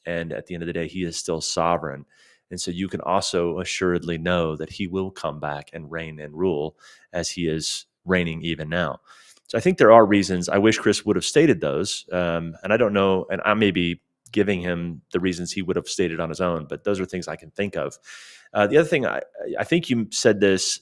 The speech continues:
but I'm gonna just slightly, uh, alter it a bit.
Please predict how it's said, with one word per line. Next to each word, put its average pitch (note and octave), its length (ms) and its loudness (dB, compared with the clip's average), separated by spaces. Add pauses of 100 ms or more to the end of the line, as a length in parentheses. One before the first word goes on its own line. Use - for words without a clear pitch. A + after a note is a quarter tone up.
(120)
but F2+ 160 -8
I'm G2 100 0
gonna F#2 400 2 (160)
just - 260 -2 (140)
slightly, G2 540 2 (100)
uh, E2+ 500 -2 (960)
alter G2 300 4
it F2 40 2
a D#2+ 40 -2
bit. E2 360 -2